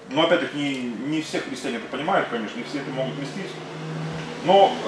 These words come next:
когда Дух Святой поселяется внутри человека, не просто, э, вот возле человека, да, значит, а внутри. То же самое, как вот, э, э, э, Эммануэль, да, вот Эммануэль.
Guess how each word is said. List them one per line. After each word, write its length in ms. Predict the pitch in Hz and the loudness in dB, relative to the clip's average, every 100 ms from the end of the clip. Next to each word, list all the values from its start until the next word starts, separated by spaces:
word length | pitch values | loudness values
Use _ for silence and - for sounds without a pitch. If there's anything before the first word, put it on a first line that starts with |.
| - | 4
когда 140 | 170 | 6
Дух 120 | 170 190 | 6 2
Святой 180 | 196 180 | 2 4
поселяется 400 | 175 185 170 165 | 6 8 8 6
внутри 260 | 185 269 | 4 4
человека, 400 | - 190 143 - 147 | 6 6 6 2 2
не 80 | |
просто, 320 | 156 - - 170 | 4 4 6 6
э, 540 | - - - 131 123 | 6 4 8 8 8
вот 160 | 139 - - - - - | 4 -2 -8 -10 -12 0
возле 240 | 156 135 | 0 2
человека, 420 | - 139 113 107 - | -2 -2 -2 -2 2
да, 240 | 180 196 - | 4 2 -4
значит, 220 | 127 - - | -6 -6 0
а 80 | - | 0
внутри. 380 | 156 156 - - - - - - - - - - - - - - - - - - | 0 0 -2 -4 -14 -14 -16 -16 -16 -16 -16 -16 -18 -18 -18 -18 -18 -20 -10 -2
То 140 | 170 | 0
же 60 | 165 | 6
самое, 280 | 190 170 156 | 6 6 4
как 180 | 156 151 | 4 2
вот, 120 | 143 | 2
э, 320 | - 135 - - - | 8 8 8 4 -2
э, 320 | 131 117 110 - - - - - - - - - - - - - 135 | 2 4 4 2 -4 -14 -14 -16 -16 -16 -16 -18 -18 -20 -18 -6 0
э, 200 | 135 147 | 2 4
Эммануэль, 520 | 151 160 165 - 101 | 4 4 4 2 4
да, 160 | 120 147 | 4 4
вот 140 | - - | 2 -6
Эммануэль. 480 | 123 123 123 120 92 | -4 -2 -2 -2 -6